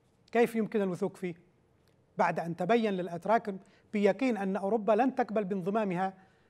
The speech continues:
بانضمامهم، بانضمام تركيا إلى الاتحاد الأوروبي مهما فعلت تركيا. وأدرك الأك-، الأتراك أن أوروبا ترغب فقط في أن يبقى الأكراد، الأتراك حراسًا للبوابة الشرقية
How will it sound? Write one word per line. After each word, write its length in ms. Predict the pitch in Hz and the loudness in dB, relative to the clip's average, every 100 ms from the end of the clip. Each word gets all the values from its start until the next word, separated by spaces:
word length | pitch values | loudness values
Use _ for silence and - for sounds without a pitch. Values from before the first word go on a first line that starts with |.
| _ | _
بانضمامهم، 600 | 190 185 185 208 208 196 | -4 -2 -2 0 0 -2
بانضمام 600 | 196 180 196 180 165 196 190 | -4 -8 -6 -4 -2 -2 -2
تركيا 340 | 226 208 196 | -2 -2 -2
إلى 100 | 180 | -2
الاتحاد 360 | 151 180 208 190 | -4 -2 -2 0
الأوروبي 400 | 185 208 180 196 | -2 -4 -4 -4
مهما 420 | 208 247 - 240 | 0 -2 2 0
فعلت 380 | 220 208 190 190 | 2 0 -2 -4
تركيا. 320 | 147 - 131 _ _ _ _ _ _ _ _ _ _ _ _ _ _ _ _ _ _ _ _ _ _ _ _ _ _ _ _ _ _ _ _ _ _ _ - | -10 -12 -20 _ _ _ _ _ _ _ _ _ _ _ _ _ _ _ _ _ _ _ _ _ _ _ _ _ _ _ _ _ _ _ _ _ _ _ -6
وأدرك 1000 | 180 175 180 _ _ _ 240 233 220 202 | -2 -2 -2 _ _ _ 4 4 4 2
الأك-، 360 | 185 175 - | -2 -6 -10
الأتراك 560 | 190 170 - 226 247 - _ _ _ | -12 -10 2 2 2 -4 _ _ _
أن 140 | 185 190 | -6 -4
أوروبا 400 | 160 220 214 208 | 0 0 2 2
ترغب 320 | 247 240 208 | 2 0 0
فقط 320 | - 262 247 | 0 0 -2
في 180 | 220 196 | -4 -2
أن 80 | 202 | 0
يبقى 280 | 262 214 | 0 2
الأكراد، 520 | 226 196 - 254 269 226 - | -2 -2 -2 4 4 4 -2
الأتراك 640 | 208 196 180 262 285 285 - _ _ _ | -2 -2 -2 2 2 -2 -16 _ _ _
حراسًا 640 | - - 208 226 277 - 277 | -2 0 4 6 4 4 2
للبوابة 760 | 269 254 202 208 208 254 269 | 2 0 2 4 6 6 4
الشرقية 800 | 277 214 208 - 214 - 202 151 | 2 -2 -10 -6 -4 -2 -2 -4